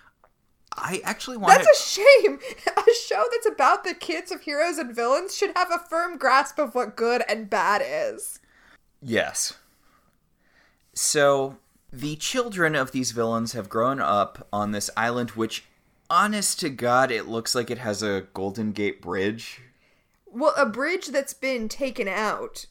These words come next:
Speaker 2: so that you can't cross it.
Speaker 1: Yeah.
Speaker 2: It reminded me of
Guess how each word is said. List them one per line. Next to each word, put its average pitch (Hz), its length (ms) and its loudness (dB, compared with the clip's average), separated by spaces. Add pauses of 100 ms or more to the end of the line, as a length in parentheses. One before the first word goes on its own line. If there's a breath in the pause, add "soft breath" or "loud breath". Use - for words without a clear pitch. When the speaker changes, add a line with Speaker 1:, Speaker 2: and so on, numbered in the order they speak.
(140)
Speaker 2:
so 220 200 -4
that 196 140 -6
you 214 80 -10
can't - 320 -6
cross 190 420 -4
it. 285 260 0 (140 soft breath)
Speaker 1:
Yeah. 98 340 -4
Speaker 2:
It 269 140 -2
reminded 277 500 -2
me 262 280 -8
of 214 580 -4